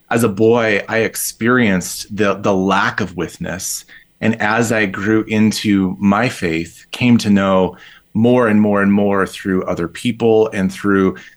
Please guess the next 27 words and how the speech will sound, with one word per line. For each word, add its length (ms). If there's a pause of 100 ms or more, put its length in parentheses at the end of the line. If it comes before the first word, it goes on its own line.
(140)
uh, 200
nature 720
and 240
through 200
experiences 720
with 220
God, 600
uh, 220
that 340
he 200
longed 600
to 120
be 140
with 260
me. 240 (640)
And 100
so 120
that 280
continues, 580
just 240
as, 340
as 180
Tracy 360
said, 260
that 140
there 200
is 260